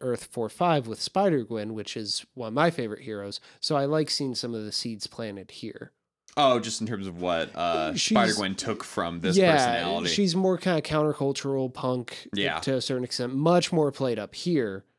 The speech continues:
Speaker 1: um, than later on. But yeah, I can
Speaker 2: She's
Speaker 1: definitely
Speaker 2: very,
Speaker 1: see the
Speaker 2: she's
Speaker 1: seeds.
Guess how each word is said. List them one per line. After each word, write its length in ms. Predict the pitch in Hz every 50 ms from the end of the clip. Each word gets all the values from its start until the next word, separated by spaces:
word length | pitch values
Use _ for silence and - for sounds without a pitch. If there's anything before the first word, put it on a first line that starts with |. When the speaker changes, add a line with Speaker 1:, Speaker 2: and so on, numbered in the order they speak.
| _ _ _ _ _ _ -
Speaker 1:
um, 460 | 120 113 110 104 101 98 101 107 - -
than 340 | 123 120 110 107 104 101 - _
later 420 | - 131 143 147 143 131 123 127 139
on. 260 | 135 117 101 98 98
But 220 | 98 98 98 -
yeah, 220 | 120 107 95 90 95 -
I 80 | - 135
can 140 | 131 - 143
Speaker 2:
She's 80 | 113
Speaker 1:
definitely 180 | 139 120 120 123
Speaker 2:
very, 120 | 120 117 104
Speaker 1:
see 140 | 87 123 120
the 100 | 98 107
Speaker 2:
she's 240 | - - 117 104
Speaker 1:
seeds. 40 | 95